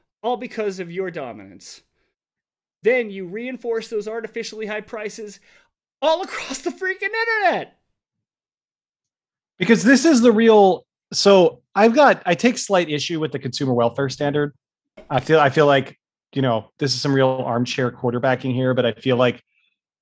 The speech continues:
Speaker 2: the only, the o-, the only, like, welfare is really the, is re-, is, is really the operative term here. Like, I feel like the, in this case, they're, they're judging it by prices.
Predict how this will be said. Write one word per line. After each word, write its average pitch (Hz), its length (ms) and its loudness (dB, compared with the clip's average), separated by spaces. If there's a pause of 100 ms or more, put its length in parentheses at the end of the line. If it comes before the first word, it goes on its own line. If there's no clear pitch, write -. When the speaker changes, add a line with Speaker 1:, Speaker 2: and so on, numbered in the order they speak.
(180)
Speaker 2:
the 143 140 2
only, 180 400 4
the 156 180 2
o-, 170 140 4
the 165 160 2
only, 214 300 4
like, 156 220 0
welfare 139 760 0
is 120 180 -10
really 143 260 0
the, 120 420 -2 (760)
is 120 140 -8
re-, 147 120 -2
is, 143 200 0
is 135 180 0
really 147 180 4
the 135 100 4
operative 127 440 0
term 135 200 -4
here. 120 140 -2
Like, 120 220 -2 (840)
I 143 80 0
feel 170 180 4
like 151 220 2
the, 131 440 2 (600)
in 156 140 -2
this 180 220 2
case, 160 360 -4
they're, 135 420 -4
they're 143 140 0
judging 143 300 -2
it 127 40 -4
by 131 100 -2
prices. - 640 -16